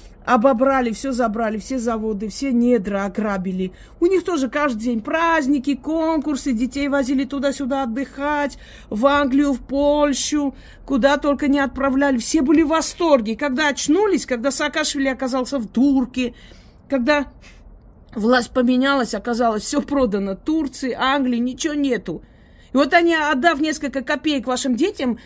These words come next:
отправляя на, на отдых туда-сюда, отобрали всё. Всё, что должно было им принадлежать веками. Очнитесь уже, хватит думать примитивно, посмотрите, зрите в корень.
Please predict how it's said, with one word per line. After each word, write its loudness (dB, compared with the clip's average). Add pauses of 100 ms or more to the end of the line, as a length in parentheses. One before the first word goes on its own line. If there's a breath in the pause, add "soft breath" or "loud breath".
(120)
отправляя 2
на, 4
на 2
отдых 2
туда-сюда, 0
отобрали 0
всё. 2 (800)
Всё, 2
что -2
должно 2
было 0
им 2
принадлежать 0
веками. 0 (160 loud breath)
Очнитесь -2
уже, 0 (220 loud breath)
хватит 0
думать 4
примитивно, 4
посмотрите, -2
зрите 0
в -8
корень. 0